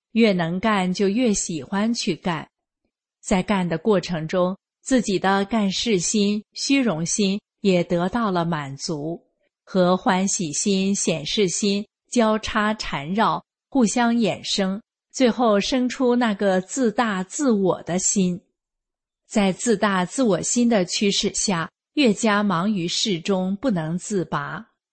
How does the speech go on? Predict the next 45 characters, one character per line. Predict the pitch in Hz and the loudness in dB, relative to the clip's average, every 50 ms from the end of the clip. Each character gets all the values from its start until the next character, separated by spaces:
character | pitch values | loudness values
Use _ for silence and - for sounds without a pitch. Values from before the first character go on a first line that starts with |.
| _ _ _ | _ _ _
学 | - - 220 175 185 | -4 -2 0 0 2
法 | 185 - 175 151 147 | 0 0 -2 -2 -4
的 | 170 160 | -4 -4
时 | - - 185 180 | -4 -2 -2 -4
间 | 170 - 214 202 202 202 214 214 | -2 0 0 2 2 2 2 0
也 | 196 165 160 | 0 -2 -2
减 | - - 185 160 170 190 202 | -4 -2 -2 -2 -2 -2 -2
少 | - - 214 147 - 139 | -2 -2 -2 -2 -2 -4
了， | 147 160 156 160 - - _ _ _ _ _ | -6 -6 -6 -6 -8 -12 _ _ _ _ _
发 | - 254 254 | -2 -2 0
正 | 240 277 269 262 | 0 2 2 2
念 | 262 285 277 233 208 | 2 2 2 2 2
的 | 202 | 2
时 | 185 - - 196 170 | 0 0 0 -2 -2
候 | 165 - 208 202 175 165 165 | 0 0 2 4 4 2 2
脑 | - 196 196 185 170 175 | 0 0 0 2 0 0
子 | 175 240 247 | 0 0 0
里 | 226 190 156 | 0 -2 -2
都 | - - 233 233 247 254 | -2 0 0 0 0 0
是 | - - - 170 | -2 -2 -2 -2
事 | - - - 208 | -2 -2 -2 0
儿， | 180 - - - _ _ _ _ _ - | -2 -2 -4 -8 _ _ _ _ _ 0
根 | 220 208 202 208 | 2 4 4 4
本 | 196 214 175 160 156 160 | 4 2 0 0 -2 -6
静 | - - 240 208 175 | -4 -2 0 0 0
不 | - - | -2 -4
下 | - - 240 202 180 | -2 -2 -2 -2 -2
来， | 160 165 147 135 135 151 170 - _ _ _ _ _ _ _ | -4 -6 -8 -10 -10 -10 -12 -12 _ _ _ _ _ _ _
也 | 208 196 185 | 2 2 2
就 | 180 - 220 208 185 185 | 2 2 2 2 2 2
想 | 185 - - 185 160 156 | 0 0 0 0 0 -2
不 | 156 214 | -2 -4
起 | - - 208 180 | -4 -2 -2 -2
来 | 165 165 156 160 170 190 | 0 -2 -2 -2 -2 -4
随 | 196 - - 196 233 | -2 2 2 2 2
时 | 233 - 220 | 2 0 -2
随 | 214 - - 180 175 | -2 -2 -2 -2 -2
地 | 180 226 226 202 196 | 0 0 0 2 0
向 | 185 - - 247 214 208 233 | 0 0 -2 -2 0 0 0
内 | 277 269 220 185 | 2 2 0 0
找 | 170 - 190 151 127 123 - 175 | 0 -2 -2 -2 -2 -4 -6 -6
修 | - - 226 214 208 | -4 -2 0 0 0
正 | 202 - 226 202 165 160 | 0 0 0 -2 -2 -4
自 | 156 - 226 214 160 | -6 -4 -4 -4 -4
己。 | 151 - - - 101 85 - - | -4 -6 -8 -8 -10 -12 -16 -20